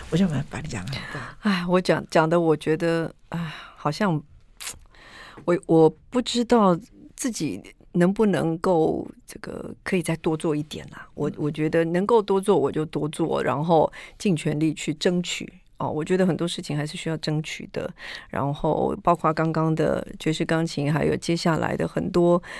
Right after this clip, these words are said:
Speaker 2: 可能想做的，呃，呃，比如说培育人才的可能性，然后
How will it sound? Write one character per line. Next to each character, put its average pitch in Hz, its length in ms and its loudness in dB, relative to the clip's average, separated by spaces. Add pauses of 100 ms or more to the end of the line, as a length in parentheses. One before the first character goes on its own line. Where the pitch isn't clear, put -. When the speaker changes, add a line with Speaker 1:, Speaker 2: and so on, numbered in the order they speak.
(140)
Speaker 2:
可 - 140 0
能 147 160 6
想 143 220 2
做 156 280 4
的， - 480 -2
呃， - 440 -10 (420)
呃， 143 260 -2
比 151 120 -4
如 156 80 0
说 185 120 2
培 165 200 2
育 175 120 6
人 143 220 0
才 - 340 -10
的 - 120 -6
可 - 160 -8
能 - 180 -8
性， - 420 -6
然 - 220 -4
后 156 300 2